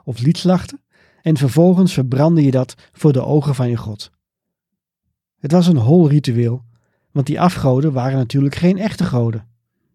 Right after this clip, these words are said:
Ze konden niets voor je doen. Maar dit is wat mensen geloofden en zo deden ze het. Je had je offer gebracht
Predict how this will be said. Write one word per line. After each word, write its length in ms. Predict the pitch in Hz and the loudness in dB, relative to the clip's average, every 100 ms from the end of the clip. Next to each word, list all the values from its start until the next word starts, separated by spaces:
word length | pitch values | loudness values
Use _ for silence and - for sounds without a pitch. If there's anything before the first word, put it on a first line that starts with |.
| _ _ _ _ _ _ _ | _ _ _ _ _ _ _
Ze 240 | - 123 | -6 -4
konden 340 | 117 160 175 135 | 0 2 4 4
niets 220 | 170 - | 2 2
voor 160 | 143 | 0
je 80 | 127 | 2
doen. 260 | 147 131 - _ _ _ _ _ _ _ _ _ _ _ _ _ _ _ _ _ _ | 0 -2 -6 _ _ _ _ _ _ _ _ _ _ _ _ _ _ _ _ _ _
Maar 160 | - 123 | -6 -2
dit 140 | 151 | 2
is 80 | 170 | 2
wat 100 | 135 | 2
mensen 320 | 131 127 123 | 2 0 -2
geloofden 520 | 120 127 139 135 196 - _ _ | 0 2 2 2 0 -2 _ _
en 140 | - 123 | -6 0
zo 200 | 127 127 | 2 4
deden 300 | 151 160 113 | 2 2 -2
ze 100 | 110 | -10
het. 240 | 104 - _ _ _ _ _ _ _ _ _ _ - | -12 -18 _ _ _ _ _ _ _ _ _ _ 0
Je 80 | |
had 140 | 143 156 | 2 2
je 100 | 160 | 2
offer 260 | 208 - | 2 2
gebracht 600 | 131 131 131 254 - - | 0 0 0 -2 -4 -14